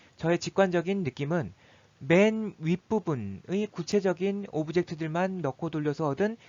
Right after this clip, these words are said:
인공지능 인식 모델은 인간의 인식과는 차이가 있을 수밖에 없다는 것입니다.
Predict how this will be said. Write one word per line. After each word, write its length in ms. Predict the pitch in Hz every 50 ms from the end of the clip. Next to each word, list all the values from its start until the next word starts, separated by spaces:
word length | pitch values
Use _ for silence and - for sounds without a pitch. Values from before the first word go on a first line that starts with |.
| - - _ -
인공지능 760 | - 165 170 165 175 175 180 175 156 160 165 190 202 202 -
인식 200 | - 175 151 180
모델은 420 | 160 147 131 - 135 175 190 143 98 - - - - - _ _
인간의 520 | - - 165 175 175 190 196 196 214 214 160
인식과는 500 | 147 147 165 - 160 160 156 190 202 214 - - - _ _
차이가 360 | - - 220 226 220 208 220 208
있을 160 | 160 - 165
수밖에 320 | 151 - 165 160 - - 202
없다는 360 | 180 - - - 147 156 151
것입니다. 420 | 147 120 127 117 95 92 87 -